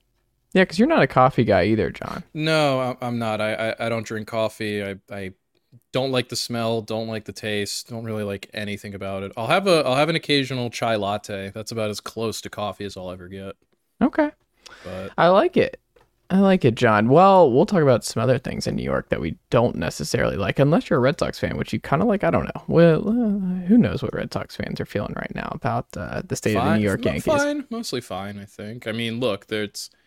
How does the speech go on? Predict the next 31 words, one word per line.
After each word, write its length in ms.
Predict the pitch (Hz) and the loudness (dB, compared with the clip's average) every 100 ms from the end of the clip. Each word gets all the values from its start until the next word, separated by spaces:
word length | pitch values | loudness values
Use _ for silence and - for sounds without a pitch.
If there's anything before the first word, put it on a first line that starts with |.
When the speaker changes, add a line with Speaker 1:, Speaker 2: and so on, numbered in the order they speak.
| _ _ | _ _
Speaker 2:
when 160 | 151 139 | -2 0
you're 120 | 135 | 2
no 160 | 147 | 2
longer 360 | 185 202 196 180 | 2 2 4 2
in 120 | 147 | 2
last 320 | 135 127 - | 0 -2 -4
place, 640 | - 110 104 98 - - - _ - _ _ | -4 -2 -2 -4 -8 -12 -16 _ -20 _ _
that 160 | 107 104 | -12 -10
helps. 420 | 85 104 - - | -10 -12 -16 -20
That's 200 | 107 - | -18 -14
always 280 | 95 90 87 | -12 -14 -14
a 60 | |
good 220 | - 80 | -18 -18
thing. 240 | - 87 - _ - _ - _ _ | -18 -20 -20 _ -20 _ -20 _ _
Speaker 1:
The 100 | - | 2
A 120 | 127 | 4
L 140 | 139 107 | 6 6
East, 220 | 107 - | 4 2
man, 280 | 101 78 67 | -6 -6 -2
it 140 | 120 123 | 2 6
is 280 | 107 101 - | 4 2 -2
a 400 | 90 92 90 - _ _ _ - 143 | -2 -2 -4 -8 _ _ _ -8 -2
juggernaut. 1040 | 151 170 175 160 135 110 104 - - - | 4 6 6 6 6 6 4 0 -6 -10
Speaker 2:
It's 60 | - _ _ | -12 _ _
a 60 | 135 | 4
Speaker 1:
Um, 480 | 131 127 127 127 123 | 6 8 8 6 4
Speaker 2:
gauntlet. 140 | - _ _ _ _ _ _ _ _ _ - - | -2 _ _ _ _ _ _ _ _ _ -14 -2
Speaker 1:
it 160 | 131 - | 0 4
certainly 420 | 147 113 123 117 | 4 6 6 6
is. 300 | 107 82 - - | 4 2 -6 -2
And 560 | 135 143 143 143 151 | 2 4 6 4 0